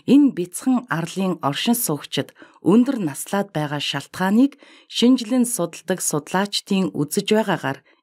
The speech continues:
эрүүл хооллолт, цэвэр агаарт энгийн амьдрах, ногоон цай, дулаан орны уур амьсгал зэргээс нь гадна бас тэдний амьдралыг эмх цэгцтэй болгогч икигай нь гол хүчин зүйл хэмээн онцолжээ.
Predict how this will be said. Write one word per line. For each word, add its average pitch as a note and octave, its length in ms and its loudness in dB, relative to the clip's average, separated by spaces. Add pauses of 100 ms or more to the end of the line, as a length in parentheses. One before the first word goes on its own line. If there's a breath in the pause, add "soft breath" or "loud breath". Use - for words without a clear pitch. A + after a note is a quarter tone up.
(100)
эрүүл F#3 340 2
хооллолт, D3+ 760 -4 (400 soft breath)
цэвэр A#3 280 4 (120)
агаарт G#3 320 -4
энгийн E3+ 480 2
амьдрах, C#3+ 400 0 (400)
ногоон D#3+ 480 0
цай, D#3 320 -4 (480 loud breath)
дулаан A3+ 400 4
орны B3 400 4
уур G#3+ 240 2
амьсгал D3 400 0
зэргээс D3+ 480 0
нь D3 160 0
гадна A#3 400 2 (400 soft breath)
бас C4+ 240 0
тэдний C#4+ 480 2
амьдралыг G#3+ 680 0 (300 loud breath)
эмх C4 320 4
цэгцтэй - 480 0
болгогч D#3 640 -4 (320 soft breath)
икигай C#4 520 4 (120)
нь C#4 80 -2 (240)
гол B3 180 2
хүчин A#3 640 2
зүйл C#3+ 180 -2
хэмээн G3 460 -2 (240)
онцолжээ. C#3+ 640 -4